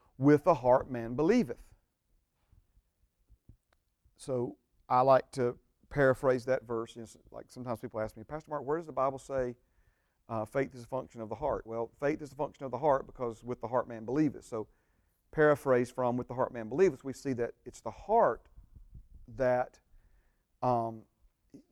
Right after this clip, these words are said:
you know, it's where faith functions. Or it's, it's, it's where faith works from, okay? Now, you still with me? This is important, okay? So we're living by faith.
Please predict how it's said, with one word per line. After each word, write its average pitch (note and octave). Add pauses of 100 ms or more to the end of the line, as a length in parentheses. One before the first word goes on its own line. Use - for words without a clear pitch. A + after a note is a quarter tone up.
you D3
know, A#2+
it's B2+
where D3
faith -
functions. A#2+
Or A2+
it's, -
it's, -
it's -
where C#3 (540)
faith D#3+
works D#3+
from, G#2 (640)
okay? C3 (800)
Now, C3+ (800)
you A2
still G#2
with B2
me? F#3+
This B2
is A2+
important, B2 (160)
okay? C3 (1600)
So E3
we're D#3
living D#3+
by C#3+
faith. G3+